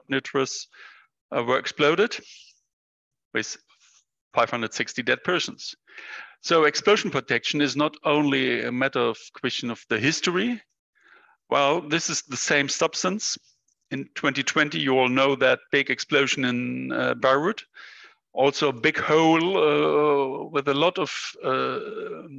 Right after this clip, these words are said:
thousands of, um, dis-, destroyed areas, um, in Beirut. So we do need to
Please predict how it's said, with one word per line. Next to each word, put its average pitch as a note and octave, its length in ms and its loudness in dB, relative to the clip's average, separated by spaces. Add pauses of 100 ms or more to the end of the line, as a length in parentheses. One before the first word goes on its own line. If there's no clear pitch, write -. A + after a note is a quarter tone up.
(260)
thousands D3 460 0
of, B2 180 -4 (840)
um, B2 400 -8
dis-, - 340 -6 (100)
destroyed C#3 640 2 (140)
areas, C3 720 2 (640)
um, A#2+ 800 -4 (200)
in C#3 140 -4
Beirut. G2 440 -2 (320)
So C#3+ 420 2
we D#3 160 -4
do F3+ 240 -2
need D#3+ 280 0
to C#3+ 360 -4